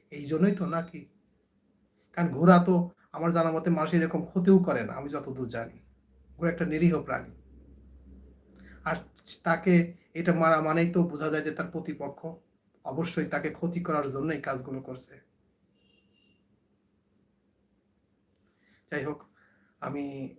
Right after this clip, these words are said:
ভাই আপনার কথা বুঝি না, আমি ম্যাঙ্গলিক ইয়োগ কি? এই অর্থ বুঝি না।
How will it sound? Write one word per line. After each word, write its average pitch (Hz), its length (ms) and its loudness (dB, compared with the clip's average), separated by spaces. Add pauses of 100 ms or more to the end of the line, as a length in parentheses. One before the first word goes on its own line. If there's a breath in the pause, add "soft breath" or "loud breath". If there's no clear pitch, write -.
(160)
ভাই 156 200 4
আপনার 170 220 4
কথা 165 220 2
বুঝি 160 280 4
না, 151 80 4
আমি 135 120 -4
ম্যাঙ্গলিক 156 680 0 (800)
ইয়োগ 165 400 0
কি? 117 320 -10 (1600)
এই 151 80 -12
অর্থ 143 260 -10
বুঝি 127 240 -8
না। - 100 -12